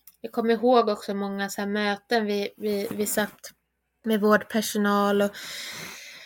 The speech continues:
med kurator. Ibland kunde jag nästan så här, alltså gud, är det jag som sitter här? Alltså det är ju jag, för jag jo-, jag jobbar ju själv som sjuksköterska inom psykiatrin. Det är jag som brukar ha de här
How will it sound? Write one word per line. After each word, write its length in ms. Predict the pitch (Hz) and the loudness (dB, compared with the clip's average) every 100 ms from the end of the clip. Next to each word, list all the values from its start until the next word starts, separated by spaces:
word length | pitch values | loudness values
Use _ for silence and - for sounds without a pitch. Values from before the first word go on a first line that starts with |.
| - _ _ _ 240 | -20 _ _ _ 2
med 200 | 233 - | 4 6
kurator. 720 | 240 240 233 226 - - 226 | 6 10 10 8 6 8 8
Ibland 360 | 220 233 233 | 8 8 6
kunde 200 | 240 240 | 6 8
jag 120 | 233 226 | 8 8
nästan 400 | 220 - 214 208 | 6 4 2 4
så 100 | 214 | 6
här, 420 | 208 208 208 202 - - _ _ _ _ _ _ - | 8 8 4 2 -8 -20 _ _ _ _ _ _ -6
alltså 180 | 226 220 | -2 0
gud, 260 | 208 226 214 | 6 6 6
är 40 | |
det 80 | 214 | 6
jag 320 | 208 269 262 | 8 8 6
som 180 | - 208 | 4 -2
sitter 500 | - 262 - - 208 | 0 -2 -4 -2 0
här? 360 | 202 - 233 233 - _ | 2 0 0 -2 -12 _
Alltså 200 | 240 220 | -4 0
det 100 | 208 | 2
är 40 | 214 | 6
ju 120 | 220 | 6
jag, 400 | 220 262 226 202 | 8 6 6 4
för 80 | 214 | 4
jag 120 | 214 | 6
jo-, 180 | 233 220 | 6 6
jag 220 | 214 233 | 4 6
jobbar 240 | 226 208 208 | 6 4 2
ju 120 | 208 | 0
själv 340 | - 254 214 | 2 2 2
som 340 | 196 202 196 - - | 0 -4 -4 -6 -4
sjuksköterska 460 | 208 - 208 - 202 | -4 -2 -4 -4 -2
inom 160 | 202 | -2
psykiatrin. 840 | 196 208 - 208 - - 262 196 196 | -4 -6 -2 -2 -2 6 8 8 2
Det 80 | 208 | 2
är 100 | 208 | 4
jag 260 | 254 277 | 6 4
som 160 | 262 208 | 2 0
brukar 240 | 196 196 | 0 -2
ha 80 | 190 | -2
de 140 | 190 | -2
här 160 | 190 | -2